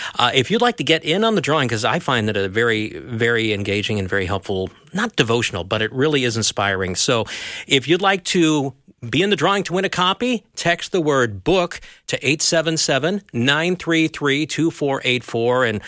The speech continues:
just follow the hyperlink we send back, and you'll be in on the drawing. Again, text the word book to eight seven seven, nine three three, two four eight four. Now, this, this may seem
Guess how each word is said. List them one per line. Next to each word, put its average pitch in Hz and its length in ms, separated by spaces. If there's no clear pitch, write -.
just - 160
follow 127 280
the 107 80
hyperlink 117 460
we 113 100
send 123 240
back, 208 340
and 147 180
you'll 104 160
be 95 200
in 110 280
on 104 180
the 98 60
drawing. 98 340
Again, 98 360
text - 320
the 147 40
word 117 280
book 113 240
to - 200
eight 120 140
seven 117 320
seven, 127 480
nine 127 440
three 127 320
three, 107 460
two 120 260
four 98 480
eight 98 240
four. 90 260
Now, 101 220
this, 120 260
this 147 260
may 190 280
seem 156 580